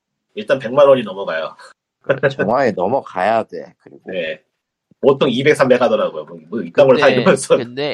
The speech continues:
Speaker 3: 에이수스가 이번에 발표한 거는 스팀덱과 가격이 비슷할 것이다라고 발표를 해가지고 다들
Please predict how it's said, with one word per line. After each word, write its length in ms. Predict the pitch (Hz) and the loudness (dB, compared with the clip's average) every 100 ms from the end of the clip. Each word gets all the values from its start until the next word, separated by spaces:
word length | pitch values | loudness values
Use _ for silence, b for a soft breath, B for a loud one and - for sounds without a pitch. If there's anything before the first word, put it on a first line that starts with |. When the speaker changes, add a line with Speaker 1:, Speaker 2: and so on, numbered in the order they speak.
| 90 | -2
Speaker 3:
에이수스가 760 | 107 117 117 113 - 113 117 | -2 -2 -8 -14 -16 -14 -8
이번에 500 | 101 95 87 101 98 | -6 -6 -10 -6 -8
발표한 540 | - 101 95 113 92 90 | -8 -12 -12 -6 -8 -6
거는 200 | 101 131 | -14 -14
스팀덱과 640 | - _ 156 151 139 117 | -20 _ _ -12 -8 -8
가격이 500 | - 101 101 117 - | -8 -14 -14 -20 -20
비슷할 540 | _ 113 - - 95 - | _ -20 -20 -12 -12 -10
것이다라고 720 | 123 135 117 113 110 80 _ | -12 -12 -10 -8 -8 -12 _
발표를 360 | 85 78 87 78 | -20 -18 -18 -14
해가지고 460 | 85 - _ - | -12 -14 _ -20
다들 400 | - - 135 156 | -14 -12 -12 -18